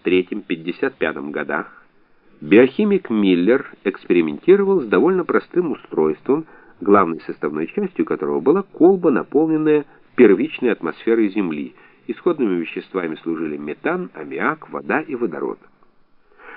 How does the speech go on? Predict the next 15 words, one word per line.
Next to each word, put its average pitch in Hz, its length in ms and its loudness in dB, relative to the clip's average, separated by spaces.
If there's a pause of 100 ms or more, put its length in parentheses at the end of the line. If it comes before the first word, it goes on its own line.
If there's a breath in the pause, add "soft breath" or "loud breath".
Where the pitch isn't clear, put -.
(180 loud breath)
Через 170 280 6
эту 180 180 2
смесь 90 400 0
пропускались 185 680 0
электрические 175 920 2
разряды, 82 680 2 (480 soft breath)
имитирующие 92 840 0
грозовые 87 500 0
воздействия 82 640 -4
на 80 120 -10
атмосферу 156 680 -4 (260 soft breath)
юной 113 380 0
еще 101 240 -4
безжизненной 80 720 -4
Земли. - 300 -16